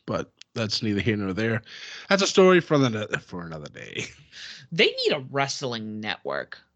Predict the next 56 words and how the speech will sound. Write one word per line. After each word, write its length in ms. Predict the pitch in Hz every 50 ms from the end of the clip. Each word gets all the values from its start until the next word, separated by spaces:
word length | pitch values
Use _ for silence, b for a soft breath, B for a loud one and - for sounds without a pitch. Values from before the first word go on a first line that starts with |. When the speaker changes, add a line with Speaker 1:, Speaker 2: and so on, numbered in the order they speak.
| _ _ _ _ _
Speaker 2:
That's 220 | - - - - -
what 80 | -
I 80 | 254 160
think 200 | - - 151 135
they 120 | 131 123
need 180 | 120 117 117 110
at 140 | 104 - -
this 100 | - -
point. 240 | - - 123 113
They 80 | 113 135
need 120 | 156 190
to 60 | 233 214
have 180 | 156 160 143
a 40 | 139
network 460 | 123 120 113 - - 123 123 123 -
where, 240 | 127 123 120 120 123 B B B B 151
and 80 | 160 208
I 60 | 214
know 160 | 196 196 196
there 180 | 170 175 160 - -
are 180 | 131 139 143 147
some 260 | 139 - - 151 135
out 200 | 120 120 120 123
there, 240 | 143 143 143 139 _ _ -
but 100 | 147 139
they 80 | 175
need 120 | 185 208 202
to 80 | 208
have 120 | 185 190 165
a 180 | 143 127 95
channel 600 | - - - - - 160 143 147 120 80 71 65 _ _ _ _ _ _ _ _ _ _ _ _ _ _ -
like 160 | 127 117 120
nessun 560 | 123 131 139 135 - - - 120 95 67 76
or 140 | 92 87 - _ _ -
Fox 260 | 147 127 - - -
Sports 400 | - - - 151 147 143 139 -
or 80 | 123
something 420 | 131 - 185 175 170 - - 151 139
where 280 | 139 139 135 135 135 B B B B B B B B B B B _ _ _ _ _ _ _ _ _ _ _ _ _ _ _ _ _ _ _ _ _ _ _ _ _ _ _ _ _ _ _ _ _ _ _ _ _ _ _ _ _ _ _ _ _ _ _ _ _ _ -
it's 160 | 208 - -
all 160 | 208 233 226
just 200 | 202 214 - -
wrestling. 420 | 190 208 226 - - 123 107 92
It's 140 | 107 127 -
promotions. 600 | - - - 190 175 185 208 190 - 135 120 123
You 60 | 139 139
can 100 | 170 170
play 160 | 156 185 175
repeats 520 | 156 143 143 160 165 - - 175 160 -
of 80 | 170 151
stuff, 440 | - - - 156 151 151 147 - -
like, 180 | - 151 143 139
just 200 | 165 156 - -
these 180 | 180 170 143
smaller 360 | - - - 156 147 147 151 143
promotions. 680 | - 156 160 175 185 - - - - - - - -